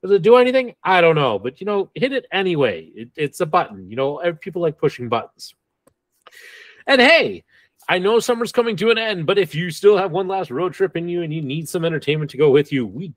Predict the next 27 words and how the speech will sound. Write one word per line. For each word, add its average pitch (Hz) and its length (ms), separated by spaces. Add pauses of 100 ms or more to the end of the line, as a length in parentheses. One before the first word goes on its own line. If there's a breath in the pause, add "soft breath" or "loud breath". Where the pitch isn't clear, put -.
(120)
do 233 360
also 180 340
put 202 180
this 190 140
out 190 180
on 175 180
an 180 120
audio 175 340
version. 170 540 (400 loud breath)
Check - 420
whatever 220 480
source - 680
you 185 120
like 185 160
to - 80
get 165 200
your 160 140
audio 160 260
podcast 156 540
from, 143 260
and 117 80
we 160 200
are 151 360
there. 160 360 (380 soft breath)
Everything 202 340
from 214 180
Spotify 170 800